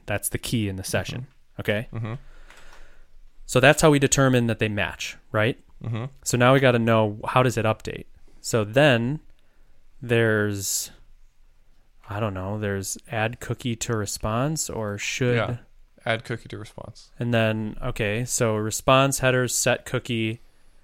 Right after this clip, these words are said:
Speaker 1: and then it does session token. But where
Speaker 2: This
Speaker 1: does
Speaker 2: is
Speaker 1: it
Speaker 2: gonna be in the Symfony
Speaker 1: No,
Speaker 2: stack.
Speaker 1: I don't think so.
Speaker 2: I bet if you dig into the Symfony H T T P stack, it, that's where the, it's gonna end up being.
Speaker 1: I don't know, man.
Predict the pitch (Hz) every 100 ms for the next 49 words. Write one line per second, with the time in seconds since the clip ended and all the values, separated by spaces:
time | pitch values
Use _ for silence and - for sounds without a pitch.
0 | - _ 110 110 107 107 104 107 110 -
1 | - 113 - 113 107 101 - 117 107 127
2 | 123 - 113 101 101 98 135 - - -
3 | - _ - _ _ _ _ _ - 113
4 | - - 127 156 143 117 123 107 110 107
5 | 104 - 101 104 107 101 101 _ _ _
6 | - _ - - - _ _ - - -
7 | 135 147 139 139 156 269 277 202 - 107
8 | 92 95 _ - - 120 143 151 139 127
9 | 123 113 107 - 107 110 104 - - 113
10 | 98 - 101 101 - 104 - 113 104 104
11 | - _ _ _ _ _ _ - - -
12 | - 113 101 104 107 120 - 110 - -
13 | - - - 160 185 185 135 107 107